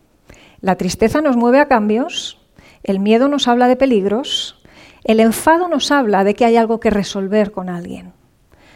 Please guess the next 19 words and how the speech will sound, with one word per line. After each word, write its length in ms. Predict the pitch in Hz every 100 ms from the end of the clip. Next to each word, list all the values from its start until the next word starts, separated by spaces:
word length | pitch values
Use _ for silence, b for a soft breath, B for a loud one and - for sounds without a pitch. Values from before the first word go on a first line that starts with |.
| b b
Cuando 220 | 202 214
me 80 | 214
enfado 260 | 208 269
con 160 | 311 320
el 80 | 285
universo, 400 | 269 254 254 277
no 80 | 269
me 80 |
enfado 260 | 240 233 214
con 120 | 202
el 60 | 190
universo, 400 | 185 196 233 -
me 100 | 175
enfado 320 | 170 220 226
con 140 | 240 185
Dios. 360 | 180 - - _ _ _ _ _ _ _ _ _ -
Cuando 240 | 214 202
me 100 | 196
enfado 500 | 190 - 262 285 311